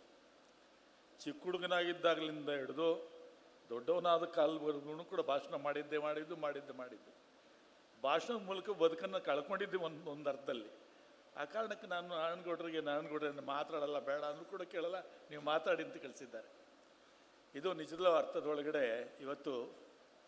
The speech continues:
ನನ್ನ ಬದುಕಿನ ಸಾರ್ಥಕ ದಿನ ಅಂತ ನಾನು ಭಾವಿಸ್ಕೊಂಡಿದ್ದೇನೆ. ಕಾರಣ ಏನಂತ ಹೇಳಿದ್ರೆ,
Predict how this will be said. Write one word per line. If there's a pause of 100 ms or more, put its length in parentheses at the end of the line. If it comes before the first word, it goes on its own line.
(160)
ನನ್ನ
ಬದುಕಿನ
ಸಾರ್ಥಕ
ದಿನ
ಅಂತ (400)
ನಾನು
ಭಾವಿಸ್ಕೊಂಡಿದ್ದೇನೆ. (2750)
ಕಾರಣ
ಏನಂತ
ಹೇಳಿದ್ರೆ,